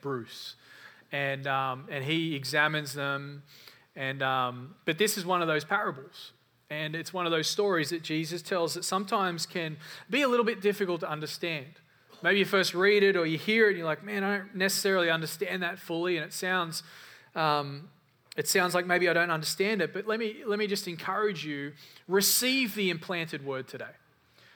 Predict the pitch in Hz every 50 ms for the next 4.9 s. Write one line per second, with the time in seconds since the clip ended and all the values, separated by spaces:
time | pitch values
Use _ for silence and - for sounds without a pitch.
0 | _ _ _ - 175 208 202 175 190 214 247 269 254 233 202 - - - - 247
1 | 240 254 254 240 190 160 - 190 202 202 196 202 190 175 147 156 165 175 175 170
2 | 156 143 143 143 - - 175 214 226 - - 208 180 170 165 160 160 160 156 170
3 | 214 277 285 269 202 175 151 151 147 139 139 147 147 151 156 156 147 147 - -
4 | 180 170 170 160 139 131 120 123 143 135 123 - - - - - -